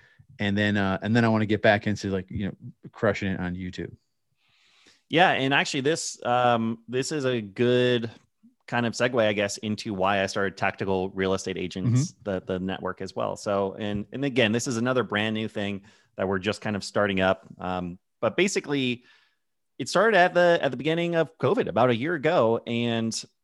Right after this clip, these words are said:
Speaker 2: I kind of, for whatever reason, when my business started to,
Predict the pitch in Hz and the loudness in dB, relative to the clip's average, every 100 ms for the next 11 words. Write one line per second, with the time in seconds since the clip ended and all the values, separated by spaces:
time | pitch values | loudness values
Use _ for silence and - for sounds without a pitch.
0 | _ _ 127 131 220 240 190 135 - _ | _ _ -6 -4 -2 0 0 -2 -10 _
1 | _ _ _ _ _ - 170 175 185 156 | _ _ _ _ _ -6 0 6 6 6
2 | 110 98 98 95 98 _ _ _ _ 123 | 4 2 0 -2 -6 _ _ _ _ 0
3 | 131 185 143 139 139 139 127 139 123 120 | 2 2 4 2 2 0 0 2 2 2
4 | 127 110 | 0 -2